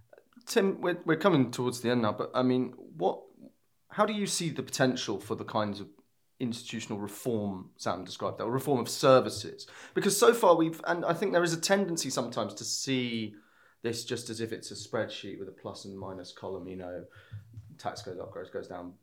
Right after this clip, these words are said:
or whatever. I mean, how much, how much slack do you think there is in terms of institutional reform to make things more efficient and better? Uh,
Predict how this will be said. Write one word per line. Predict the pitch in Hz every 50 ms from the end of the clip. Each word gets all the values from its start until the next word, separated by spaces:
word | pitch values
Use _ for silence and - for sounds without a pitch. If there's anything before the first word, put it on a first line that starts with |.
| -
or | - 113 95
whatever. | 92 95 90 92 90 92 90
I | -
mean, | 110 113 -
how | - 123 147
much, | 147 147 143 - - - - - _ _ _ _ -
how | 139 175
much | 202 - - - - -
slack | - - - - 175 175 170 - - - -
do | - 135
you | 131
think | - 147 127 104 -
there | 131 117 127
is | 127 123 117
in | 117 113 110 107
terms | - - 127 113 107 107 107 98 104
of | 101 92
institutional | 107 104 98 - - - - - 113 110 - - 110 107
reform | 104 101 - 110 104 101
to | - 110
make | 101 98 95 - -
things | - 95 92 95 92 -
more | - 104 92 87
efficient | 90 - 196 185 - - 170 151 135 -
and | 110 101 - -
better? | - 117 - - - 143 131 131 127 123 120 123 - - - - - - _ _
Uh, | - - 117 110 110 107 104 101 98